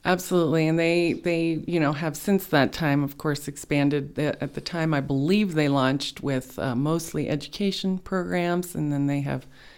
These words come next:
continued to grow on that and built their programs outside of that.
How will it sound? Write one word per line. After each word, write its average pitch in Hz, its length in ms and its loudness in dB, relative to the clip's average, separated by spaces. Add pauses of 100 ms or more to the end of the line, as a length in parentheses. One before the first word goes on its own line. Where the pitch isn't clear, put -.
(160)
continued 147 540 -2
to 151 100 -12
grow 135 240 -4
on 131 180 -2
that 131 220 -4
and 151 80 -6
built 131 220 -10
their - 80 -12
programs 147 640 -8 (180)
outside 147 400 -10
of 151 80 -12
that. - 220 -12